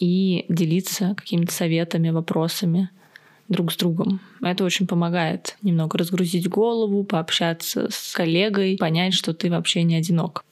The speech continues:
И вот в очередной такой созвон,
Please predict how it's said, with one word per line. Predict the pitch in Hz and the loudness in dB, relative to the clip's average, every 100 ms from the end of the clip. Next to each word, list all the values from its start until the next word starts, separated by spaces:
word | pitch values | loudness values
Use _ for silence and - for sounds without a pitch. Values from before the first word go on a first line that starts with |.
| _ | _
И | - 196 190 | 0 2 2
вот | 180 185 240 240 | 2 2 2 0
в | 180 | 0
очередной | 180 180 180 185 185 175 - | 0 0 2 2 2 0 0
такой | 185 180 | -2 0
созвон, | 170 170 160 180 262 330 | 0 -2 0 0 2 0